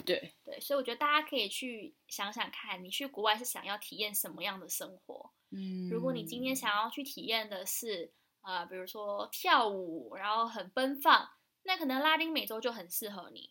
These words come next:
Speaker 1: 对。
Speaker 2: 然后，呃，先去想想看你的目的是什么，然后我们再回过头来去想说，那我要用什么样的方式出国。所以我觉得，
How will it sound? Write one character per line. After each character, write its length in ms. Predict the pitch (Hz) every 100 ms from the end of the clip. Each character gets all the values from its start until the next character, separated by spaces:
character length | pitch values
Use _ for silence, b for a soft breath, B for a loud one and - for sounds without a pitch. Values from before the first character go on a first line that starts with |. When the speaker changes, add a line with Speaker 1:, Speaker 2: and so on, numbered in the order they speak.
| _
Speaker 1:
对。 420 | 185 - - - _ -
Speaker 2:
然 160 | 214
后， 380 | 220 269 240 - _ _ _ _
呃， 480 | 202 190 160 127 -
先 300 | - - 302
去 80 | 320
想 240 | - 214
想 220 | 220 220 -
看 240 | - 214
你 100 | 160
的 200 | 156 139
目 240 | 233 233
的 180 | 214 208
是 180 | 202 208
什 180 | - -
么， 180 | 190 -
然 100 | -
后 100 | 208
我 60 | 170
们 140 | 180
再 140 | 226
回 240 | 214 190 185
过 200 | 262 233
头 200 | - 151
来 180 | 131 -
去 140 | 214
想 280 | 208 165 180
说， 240 | - 170 B B B _ -
那 160 | 233
我 140 | 208 185
要 120 | 202
用 140 | 220
什 140 | 208 160
么 80 |
样 160 | 175 175
的 60 | 180
方 260 | 180 -
式 140 | - -
出 280 | - - -
国。 280 | - 71 -
所 120 | - 220
以 40 |
我 60 | 208
觉 140 | 185
得， 180 | 208